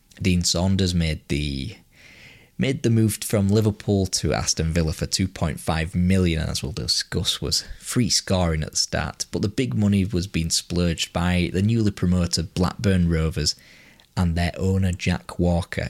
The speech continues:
in the very first occasion, at least in England, of a owner bankrolling to such a degree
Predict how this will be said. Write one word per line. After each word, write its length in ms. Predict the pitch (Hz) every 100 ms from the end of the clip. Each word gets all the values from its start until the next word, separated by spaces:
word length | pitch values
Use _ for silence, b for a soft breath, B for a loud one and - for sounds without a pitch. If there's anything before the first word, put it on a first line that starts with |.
| -
in 120 | 85
the 80 | 80
very 260 | 85 80
first 640 | 78 - 76 - - - - -
occasion, 460 | - 85 82 -
at 80 | 78
least 260 | 113 - 73
in 60 |
England, 480 | 78 76 67 76 - B B B B B B
of 240 | 87 80 -
a 200 | 82 78
owner 380 | - 82 78 76
bankrolling 760 | 95 80 80 - 78 78 76 -
to 100 | -
such 340 | - 98 -
a 60 | -
degree 520 | 80 82 73 73 -